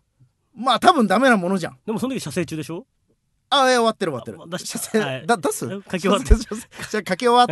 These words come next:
Speaker 1: て。
Speaker 2: <laughs> 書き終わってる？
Speaker 1: え？
Speaker 2: 書き終わ-、何？
Speaker 1: え？か-、もうか-、
Speaker 2: ん？こ-、書き終わってる？
Speaker 1: か-、書き終わってる。
Speaker 2: あ、か-、あ、か-、書き
Speaker 1: 書き終わってんの。
Speaker 2: 書き終わって。
Speaker 1: いっぱい書いて。
Speaker 2: いっぱい射精して。
Speaker 1: いっぱい射精して、
Speaker 2: はいはいはい。
Speaker 1: いっぱい書いて。
Speaker 2: はい。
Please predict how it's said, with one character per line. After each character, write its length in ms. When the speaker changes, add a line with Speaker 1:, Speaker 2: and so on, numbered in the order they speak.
Speaker 1:
て。 240
Speaker 2:
<laughs> 60
書 80
き 40
終 80
わ 60
っ 60
て 80
る？ 120
Speaker 1:
え？ 100
Speaker 2:
書 60
き 100
終 40
わ-、 120
何？ 120
Speaker 1:
え？ 20
か-、 180
も 120
う 40
か-、 140
Speaker 2:
ん？ 60
こ-、 100
書 80
き 40
終 80
わ 80
っ 40
て 280
る？ 40
Speaker 1:
か-、 140
書 80
き 140
終 100
わ 60
っ 120
て 120
る。 80
Speaker 2:
あ、 60
か-、 100
あ、 40
か-、 40
書 60
き 0
Speaker 1:
書 80
き 80
終 20
わ 120
っ 40
て 120
ん 60
の。 160
Speaker 2:
書 80
き 120
終 140
わ 60
っ 100
て。 100
Speaker 1:
い 40
っ 40
ぱ 100
い 80
書 100
い 140
て。 120
Speaker 2:
い 60
っ 20
ぱ 60
い 80
射 160
精 220
し 80
て。 100
Speaker 1:
い 60
っ 60
ぱ 120
い 60
射 120
精 200
し 80
て、 80
Speaker 2:
は 80
い 40
は 100
い 40
は 160
い。 60
Speaker 1:
い 20
っ 40
ぱ 140
い 40
書 20
い 40
て。 60
Speaker 2:
は 60
い。 80